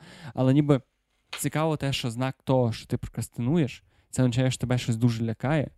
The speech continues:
Це означає, що тебе щось дуже лякає, це означає, що ти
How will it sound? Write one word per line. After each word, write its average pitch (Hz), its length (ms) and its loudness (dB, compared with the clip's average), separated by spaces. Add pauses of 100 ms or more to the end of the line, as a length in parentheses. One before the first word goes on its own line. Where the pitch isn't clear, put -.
(260)
Це - 120 2
означає, 127 320 4
що - 200 -8
тебе 127 120 -2
щось - 120 -10
дуже 120 220 -2
лякає, 123 320 -2
це 120 120 -6
означає, 120 260 0
що - 120 -6
ти 123 240 0